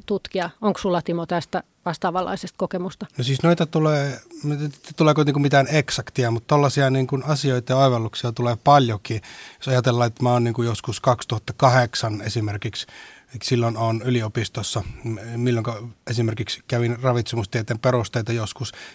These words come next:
Speaker 2: niin silloinhan tuli muun muassa tälleen, että D-vitamiinista viisikymmentä mikrogrammaa on toksista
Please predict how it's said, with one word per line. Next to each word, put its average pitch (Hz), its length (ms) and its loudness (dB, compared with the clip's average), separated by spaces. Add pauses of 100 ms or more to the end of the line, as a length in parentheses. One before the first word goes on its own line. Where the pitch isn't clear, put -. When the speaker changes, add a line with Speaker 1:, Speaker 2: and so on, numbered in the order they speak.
Speaker 2:
niin 127 80 2
silloinhan 120 260 4
tuli 120 200 2
muun 113 160 0
muassa 107 340 -4
tälleen, 101 360 -4
että 107 220 -8
D-vitamiinista 101 720 -6
viisikymmentä 110 420 -6
mikrogrammaa 104 680 -6
on 104 100 -6
toksista - 560 -2